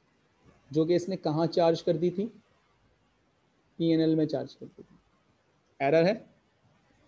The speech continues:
Loan interest payable होता है हर साल जून में, हर साल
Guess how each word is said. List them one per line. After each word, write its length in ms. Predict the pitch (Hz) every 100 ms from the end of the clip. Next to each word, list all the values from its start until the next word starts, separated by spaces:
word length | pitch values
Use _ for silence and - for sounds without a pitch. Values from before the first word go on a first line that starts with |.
| _ _ - - _
Loan 300 | 147 165 202
interest 440 | 196 180 208 202 -
payable 340 | 175 170 185
होता 280 | 170 165 170
है 280 | 165 160 175 151
हर 140 | 156
साल 400 | 151 165 165 165
जून 280 | 131 156 156
में, 220 | 131 123 - _ _ _ _ _ _ _ _ _ _ _ _ _ _ _ 147
हर 140 | 151
साल 340 | 147 165 208